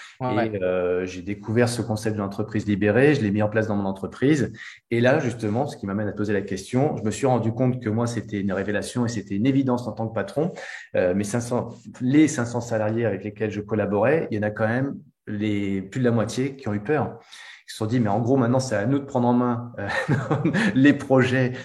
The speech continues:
Speaker 2: euh, collectifs ou individuels. » Et là, ça nous met face à nous-mêmes. Et là, tu en parles justement. Donc, toi, justement, par rapport à cette, euh, ce, d'un seul coup, t'as ce champ des possibles qui est face à toi, mais ça pose la vraie question, c'est qu'est-ce que je veux véritablement ? Et c'est un peu flippant. Donc, toi, cette période-là, comment tu gères cette, cette période un petit peu anxiogène où, OK,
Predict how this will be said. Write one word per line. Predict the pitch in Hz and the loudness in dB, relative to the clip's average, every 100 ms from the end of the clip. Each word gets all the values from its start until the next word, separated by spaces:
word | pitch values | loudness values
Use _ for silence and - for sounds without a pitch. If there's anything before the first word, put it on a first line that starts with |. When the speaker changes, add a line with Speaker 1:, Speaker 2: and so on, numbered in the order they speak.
| - | -10
Speaker 2:
euh, | 101 | -8
collectifs | - 123 - 135 131 | 0 0 2 -2 0
ou | |
individuels. » | 107 107 101 98 120 175 120 - - _ - | -2 -2 -4 -2 2 2 0 -6 -16 _ -6
Et | |
là, | 110 139 | 0 2
ça | 143 | 2
nous | 110 110 | -2 0
met | 123 | -2
face | 120 110 | -2 -2
à | 104 | -2
nous-mêmes. | 107 131 123 101 | 0 0 0 0
Et | |
là, | 104 123 | 0 0
tu | 127 | 0
en | |
parles | 120 117 | 0 -2
justement. | 117 113 113 160 | -2 -4 -2 0
Donc, | 196 113 | 0 -2
toi, | - 147 | -6 -6
justement, | 135 120 120 165 | -4 -4 -2 -2
par | 190 117 | 0 -2
rapport | 110 113 | 0 0
à | 107 | 0
cette, | - 107 - | -2 -8 -4
euh, | 104 98 | -2 -2
ce, | - - | -4 -10
d'un | 120 139 | 0 0
seul | 143 147 147 | 4 2 2
coup, | 160 156 - - - _ | -2 -2 -6 -16 -18 _
t'as | 117 | 0
ce | - 117 | 2 0
champ | - | 4
des | 147 135 | 4 6
possibles | 135 131 135 | 4 0 0
qui | 127 | 0
est | 123 | 0
face | 117 117 | 0 0
à | |
toi, | - 151 202 - - _ | 0 0 0 -2 -14 _
mais | - | -8
ça | 107 113 | -4 -4
pose | 120 113 | -2 0
la | 113 | 0
vraie | 107 110 | 0 0
question, | 113 - | -2 -2
c'est | - 107 | -4 -4
qu'est-ce | - 135 - | -2 -4 -2
que | 131 | 0
je | 117 | 2
veux | 123 | 4
véritablement ? | 120 117 120 107 123 190 | 2 2 0 0 0 0
Et | |
c'est | - - | 0 -4
un | 104 | -4
peu | 110 | -6
flippant. | - 117 165 208 | -4 0 2 2
Donc, | 120 123 117 | 0 -2 -2
toi, | 139 | 0
cette | 120 117 | 0 0
période-là, | 110 147 | 0 0
comment | 123 117 | 0 -4
tu | 117 | -2
gères | 110 147 | -2 -2
cette, | - 113 | -2 -6
cette | - 104 | -6 -4
période | 113 113 123 | 0 0 2
un | 101 | 0
petit | 101 107 | -4 -6
peu | 113 | 0
anxiogène | 113 117 - 120 165 208 | 0 0 0 2 4 4
où, | 127 | 4
OK, | 113 185 | 4 2